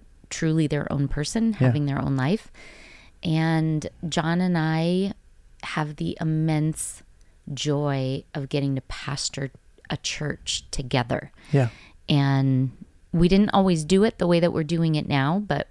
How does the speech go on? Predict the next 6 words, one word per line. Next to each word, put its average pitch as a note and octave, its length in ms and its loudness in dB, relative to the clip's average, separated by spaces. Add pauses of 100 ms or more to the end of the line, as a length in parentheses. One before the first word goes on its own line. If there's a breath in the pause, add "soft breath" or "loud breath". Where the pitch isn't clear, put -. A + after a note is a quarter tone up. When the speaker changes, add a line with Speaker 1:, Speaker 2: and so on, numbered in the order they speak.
Speaker 1:
now D3 420 2
we D3+ 380 -4
co-pastor D#3 680 -2
together, D3 640 -2
and C#3 380 -2 (460 loud breath)
we, C#3 540 -4